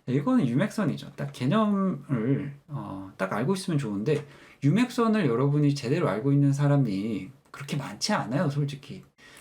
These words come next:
그러다 보니까 이런 문제 틀린 분-, 분들도 분명 있을 겁니다. 이런 거에서 이제 난이도 차이가 조금 벌어졌던 것 같고요. 뭐 이런 거,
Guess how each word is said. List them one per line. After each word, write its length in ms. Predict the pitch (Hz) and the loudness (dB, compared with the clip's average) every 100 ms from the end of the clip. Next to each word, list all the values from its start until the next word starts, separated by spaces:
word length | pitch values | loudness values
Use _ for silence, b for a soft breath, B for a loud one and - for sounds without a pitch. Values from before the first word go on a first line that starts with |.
| B - | B 0
그러다 220 | 143 143 | 2 2
보니까 600 | 120 120 110 95 117 165 | 0 -2 -2 -2 0 -2
이런 240 | 117 165 | 0 0
문제 220 | 170 165 147 | -2 -4 -4
틀린 220 | 190 190 | -2 0
분-, 360 | 123 113 120 - | 0 -2 -8 -10
분들도 680 | - 117 123 123 104 104 | -6 -4 -6 -6 -8 -10
분명 300 | - 165 202 | -4 0 2
있을 220 | - 143 - | 0 -2 -6
겁니다. 380 | - 143 - - | -6 -6 -10 -10
이런 300 | 117 170 226 | -2 0 2
거에서 400 | 220 214 190 190 | 2 0 0 -4
이제 220 | 143 101 | -4 -6
난이도 420 | 95 101 117 123 | -4 -4 -6 -8
차이가 540 | - 147 143 143 - - | -4 0 0 0 -6 -10
조금 420 | 143 - 117 - B B B - | -10 -8 -8 -10 B B B -8
벌어졌던 520 | 113 127 107 - 120 | -4 -4 -6 -6 -6
것 80 | 127 | -6
같고요. 460 | - - - - - _ - B B B B B B B | -10 -10 -10 -10 -20 _ -12 B B B B B B B
뭐 120 | - 113 | -6 -2
이런 240 | 151 220 | 2 2
거, 400 | 113 110 247 | 2 0 -2